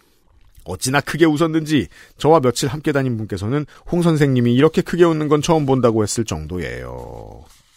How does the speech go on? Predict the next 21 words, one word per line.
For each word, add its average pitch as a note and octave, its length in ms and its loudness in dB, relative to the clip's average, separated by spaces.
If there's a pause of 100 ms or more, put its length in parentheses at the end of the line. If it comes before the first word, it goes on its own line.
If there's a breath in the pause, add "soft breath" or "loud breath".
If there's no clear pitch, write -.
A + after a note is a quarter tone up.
(500 soft breath)
이분은 C3+ 540 2 (140)
영화 D3+ 280 4 (120)
피해 A3+ 340 4
연대기의 D3 540 4
촬영을 D#3 340 2
맡으셨던 C3 600 0
김민주 B2 520 2
감독님이십니다. C3+ 1300 0 (400)
아, C#3 520 0 (120)
이 F3+ 160 -2
영화를 F#3 360 2
만드신 F3 720 -4
감독님은 F#3 520 -2
제가 D#3+ 160 0
뵌 B2+ 220 0
적이 B2 220 2
있는데 E2 480 -12 (280 soft breath)
그때 C3 220 2
촬영 F#3+ 300 0
감독이셨던 C3 560 0
분이시군요. C#2 500 -12